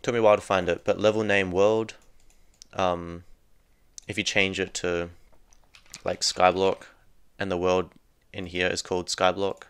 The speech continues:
then it should work, but you're better off just keeping it as world just because it's default, it's easy.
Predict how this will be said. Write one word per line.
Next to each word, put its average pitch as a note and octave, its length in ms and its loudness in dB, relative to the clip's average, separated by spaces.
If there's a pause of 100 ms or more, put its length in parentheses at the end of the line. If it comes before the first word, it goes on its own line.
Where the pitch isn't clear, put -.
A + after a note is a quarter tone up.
then F#2 140 -2
it F#2 40 -8
should F2+ 180 -8
work, F2 440 -2
but - 380 -4 (540)
you're G2+ 120 -6
better G2+ 140 6
off G2+ 100 4
just - 160 -4
keeping F#2+ 320 -4
it F2+ 180 -4 (1300)
as E2+ 400 -2
world F#2 380 -2
just - 200 -14
because - 240 -12
it's - 80 -18
default, G2+ 500 0
it's - 120 -6
easy. A2 320 -4